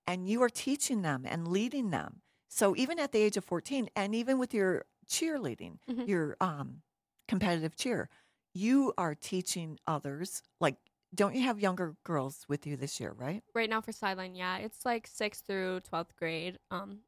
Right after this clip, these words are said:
Speaker 2: sideline, because it's just, it, having more people is more fun.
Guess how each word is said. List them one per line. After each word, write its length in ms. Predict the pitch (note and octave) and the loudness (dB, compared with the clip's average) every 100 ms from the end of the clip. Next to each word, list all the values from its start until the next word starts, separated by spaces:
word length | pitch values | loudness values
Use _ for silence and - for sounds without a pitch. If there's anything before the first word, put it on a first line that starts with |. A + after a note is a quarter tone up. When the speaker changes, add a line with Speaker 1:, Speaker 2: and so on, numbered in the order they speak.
| _ _ _ _ | _ _ _ _
Speaker 2:
sideline, 460 | - D3+ D3+ E3+ G3+ - | -4 -4 -4 -8 -12 -14
because 720 | G#3 G3+ G3+ F#3+ F#3+ F#3 F#3 - _ _ _ _ _ _ - | -14 -8 -4 -4 -4 -6 -8 -14 _ _ _ _ _ _ -2
it's 160 | A#3+ - | 0 0
just, 240 | C4 - - | -2 -4 -8
it, 140 | - _ _ _ _ - | -8 _ _ _ _ 4
having 220 | B3+ A3+ | 4 4
more 100 | G#3+ A3 | 2 -2
people 260 | F#3+ E3+ | -4 -6
is 100 | F3+ | -8
more 160 | F3 F3 | -8 -10
fun. 320 | - E3+ F#3+ | -10 -12 -14